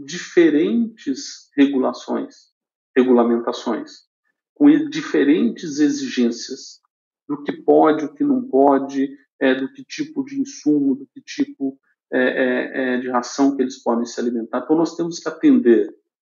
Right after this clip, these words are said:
a nossa, a nossa de qualidade, e também, se eu vou exportar para a China, tem uma especificação, se eu vou exportar para o Japão, tem uma especificação. Então,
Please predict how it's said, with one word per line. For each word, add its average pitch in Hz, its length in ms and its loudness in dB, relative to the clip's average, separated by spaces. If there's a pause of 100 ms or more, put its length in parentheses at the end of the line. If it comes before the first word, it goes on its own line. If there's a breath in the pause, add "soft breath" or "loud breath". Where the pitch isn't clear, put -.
(400)
a 113 80 -4
nossa, 131 720 0 (1040)
a 120 80 -6
nossa 123 440 0
de - 100 -16
qualidade, 131 800 -2 (400)
e 185 180 -8
também, 170 440 2
se - 140 -4
eu 123 100 0
vou 139 140 2
exportar 135 580 0
para - 120 -4
a - 20 -8
China, 123 580 -4
tem 120 180 2
uma 120 100 0
especificação, 127 960 -4
se - 120 -8
eu 120 40 -6
vou 120 100 2
exportar 117 380 -2
para - 120 -8
o 120 40 -6
Japão, 117 420 -4
tem 117 160 -2
uma 117 120 -4
especificação. 139 960 -2 (440 loud breath)
Então, - 460 0